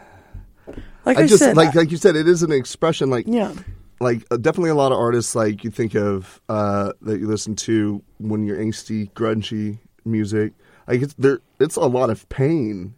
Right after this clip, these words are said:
Speaker 2: in there, what they're trying to express, a lot of their emotions and pain. And that sometimes that's just, that's what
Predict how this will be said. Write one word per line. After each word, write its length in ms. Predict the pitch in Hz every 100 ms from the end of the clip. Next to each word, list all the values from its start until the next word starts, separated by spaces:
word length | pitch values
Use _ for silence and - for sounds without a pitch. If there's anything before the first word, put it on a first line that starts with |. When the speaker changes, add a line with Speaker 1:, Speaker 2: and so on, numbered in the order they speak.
| -
Speaker 2:
in 220 | 110 104
there, 400 | 107 101 98 - -
what 200 | 107 -
they're 120 | 110
trying 220 | 98 120 110
to 60 |
express, 560 | 90 - - 151 135 -
a 60 | 107
lot 240 | 104 104
of 120 | 101
their 160 | 104 104
emotions 520 | 104 110 131 110 101
and 140 | -
pain. 340 | 95 127 135 110
And 80 | 113
that 140 | 113
sometimes 560 | - 135 135 139 135 127
that's 220 | 131 127
just, 360 | 139 127 - - _ _ _ _ _ _ _
that's 560 | 110 98 107 117 - - - _ _ _ _ -
what 400 | 98 101 107